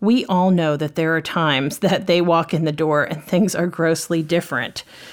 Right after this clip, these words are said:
And that's part of the art of lymphoma for sure. And then,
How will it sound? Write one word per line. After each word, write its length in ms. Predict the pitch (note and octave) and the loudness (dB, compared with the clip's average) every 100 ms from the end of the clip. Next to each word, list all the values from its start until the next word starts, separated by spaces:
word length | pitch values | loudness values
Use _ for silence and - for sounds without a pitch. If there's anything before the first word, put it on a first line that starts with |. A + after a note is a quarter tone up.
| - - - | -20 -20 -4
And 220 | F#3 F3 | 2 4
that's 180 | F3 F3+ | 2 0
part 240 | - F3+ | -2 -2
of 120 | E3 | 0
the 100 | D#3+ | -2
art 240 | - D#3+ E3 | -2 0 0
of 80 | D#3 | -2
lymphoma 640 | D#3+ D3+ - D#3+ D#3+ - | -2 -2 -2 -2 -2 -4
for 160 | - | -6
sure. 560 | D#3+ - F#3+ D#3 C3+ C3+ - - _ _ _ - - | -6 0 2 2 2 -2 -12 -20 _ _ _ -20 -2
And 140 | A3 G#3+ | 2 4
then, 240 | A3 G#3 | 4 2